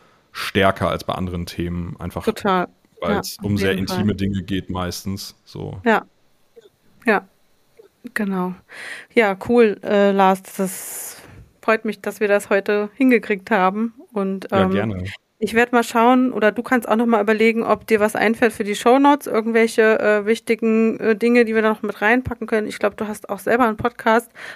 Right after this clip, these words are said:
Speaker 2: Vielleicht können wir den auch noch verlinken, oder ist der nicht
Speaker 1: Ni-,
Speaker 2: mehr
Speaker 1: nicht
Speaker 2: aktuell?
Speaker 1: mehr. Am ersten Januar hab ich den eingestellt, aber
Speaker 2: Nein,
Speaker 1: ja.
Speaker 2: aber man kann ihn noch hören, oder nicht?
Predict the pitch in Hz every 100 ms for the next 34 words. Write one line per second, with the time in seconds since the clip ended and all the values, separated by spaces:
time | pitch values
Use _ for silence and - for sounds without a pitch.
0 | _ 202 190 190 - 196 190 190 196 190
1 | - - _ _ - 233 254 294 262 277
2 | - - - - - - 254 269 277 294
3 | 302 285 220 214 214 - - 208 143 202
4 | 196 151 175 - 151 147 156 139 104 -
5 | 110 113 120 - 120 117 110 110 101 98
6 | 101 - 90 90 87 104 107 104 104 339
7 | 349 359 359 359 349 330 262 277 277 294
8 | 269 247 226 339 339 302 220 196 202 196
9 | 196 202 -